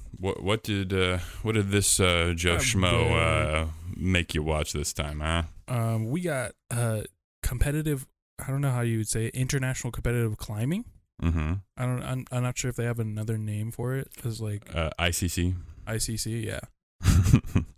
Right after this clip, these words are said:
Speaker 2: I'll, we'll go with the, uh, the incredible I C C. Um, this is a suggestion from Michael Moran.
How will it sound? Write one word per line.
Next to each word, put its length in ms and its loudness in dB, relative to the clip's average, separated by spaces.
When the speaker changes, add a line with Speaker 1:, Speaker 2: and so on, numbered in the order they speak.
Speaker 2:
I'll, 280 0
we'll 120 2
go 120 2
with 120 0
the, 280 -2
uh, 120 -6
the 140 -6
incredible 400 -6
I 160 -4
C 240 -6
C. 420 -2
Um, 320 -4
this 200 -2
is 260 -2
a 220 -6
suggestion 540 -2
from 240 -6
Michael 260 -6
Moran. 500 -4